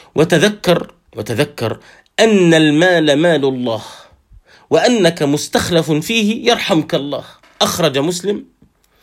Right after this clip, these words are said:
من حديث أبي هريرة رضي الله عنه أن أول من يقضى يوم القيامة عليهم ثلاثة أصناف. عند الترمذي:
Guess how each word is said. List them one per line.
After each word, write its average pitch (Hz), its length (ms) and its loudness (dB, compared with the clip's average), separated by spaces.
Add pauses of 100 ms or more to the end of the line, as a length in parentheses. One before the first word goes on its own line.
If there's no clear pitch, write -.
(600)
من 247 180 2
حديث 220 360 0
أبي 185 280 2
هريرة 180 480 4
رضي 170 320 2
الله 156 380 0
عنه 127 360 -6 (440)
أن 208 360 4
أول 180 600 4
من 175 240 2
يقضى 170 640 2 (1000)
يوم 247 260 6
القيامة 220 600 2
عليهم 156 720 -2 (240)
ثلاثة 208 480 2
أصناف. - 580 -8 (1200)
عند 196 220 2
الترمذي: 240 720 2